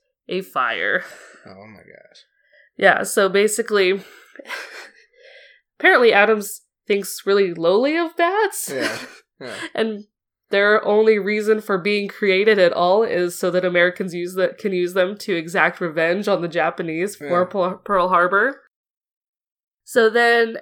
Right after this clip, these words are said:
Speaker 1: Adams' letter goes on to explain how a million bats carrying small firebombs could be released an hour before dawn over an industrial city in Japan.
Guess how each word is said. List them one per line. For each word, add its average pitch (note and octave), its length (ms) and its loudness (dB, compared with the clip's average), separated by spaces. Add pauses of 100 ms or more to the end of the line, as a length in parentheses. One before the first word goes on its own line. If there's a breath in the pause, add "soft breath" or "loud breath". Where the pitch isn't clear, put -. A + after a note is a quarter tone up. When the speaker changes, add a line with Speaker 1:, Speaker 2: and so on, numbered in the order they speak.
(120)
Speaker 1:
Adams' A#3 400 0
letter G#3 300 0
goes G3+ 260 -4
on F#3 300 -4
to G#3 160 -8
explain F3+ 640 -6
how F#3 220 -4
a F3+ 120 -4
million G#3 520 -4
bats F#3+ 400 -4
carrying F3+ 380 -8
small G3+ 420 -6
firebombs F#3+ 800 -4 (140)
could G3+ 140 -6
be G#3 100 -6
released G#3 600 -6
an F3+ 160 -4
hour G3+ 340 2
before C#4 440 0
dawn E3 560 0 (100)
over F#3 240 0
an F#3+ 80 0
industrial F#3+ 640 -2
city F3+ 300 -6
in E3+ 80 -6
Japan. D3+ 640 -8